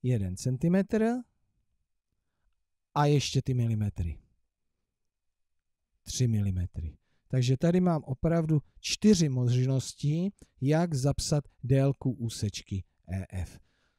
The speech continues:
Takže jsme si to všechno vysvětlili, ukázali, no a vy s-, především, až budete měřit úsečky, eh,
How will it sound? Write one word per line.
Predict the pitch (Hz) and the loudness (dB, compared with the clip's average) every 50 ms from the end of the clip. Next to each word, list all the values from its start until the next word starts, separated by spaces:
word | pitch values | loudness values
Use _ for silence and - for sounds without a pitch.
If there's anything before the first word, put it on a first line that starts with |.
| _ _ _ | _ _ _
Takže | - 170 175 190 214 | 0 0 2 2 2
jsme | 202 - 226 226 | 0 0 0 0
si | - 233 208 | 0 -2 -2
to | - 214 | -2 -2
všechno | 202 - 233 208 - - 123 92 - - - - - | -2 -2 -4 -4 -2 -2 -4 -4 -4 -6 -12 -12 -8
vysvětlili, | 113 110 104 - - 175 170 - 196 208 214 220 214 | -8 -8 -4 -2 -2 -2 -2 -2 -2 0 2 2 2
ukázali, | 202 170 156 - 185 180 180 185 175 185 196 196 208 214 208 | 0 0 -2 -2 -2 0 0 0 0 0 0 0 2 2 2
no | 190 190 - - | 2 0 0 -2
a | 156 156 143 | -2 -2 0
vy | 139 156 175 190 196 - _ _ _ _ - | 0 0 0 0 -2 -6 _ _ _ _ -20
s-, | - - - 151 151 156 156 147 | -20 -12 -6 -2 -2 -2 -2 -2
především, | - - 170 160 175 156 - - - 170 170 160 - _ _ _ | -2 -2 0 0 0 0 0 -2 -2 -2 -2 -2 -4 _ _ _
až | 131 139 143 | -2 -2 2
budete | 143 156 151 156 - 117 110 | 2 2 2 2 0 -2 -4
měřit | 117 120 131 139 135 170 185 - 160 | -2 0 0 2 2 2 0 0 -2
úsečky, | 190 185 - - 196 185 - - - - 180 170 170 165 165 | -4 -4 -2 0 -2 -2 -2 -4 -4 -2 0 0 0 0 -4
eh, | - _ _ _ _ _ _ _ _ 143 | -8 _ _ _ _ _ _ _ _ 0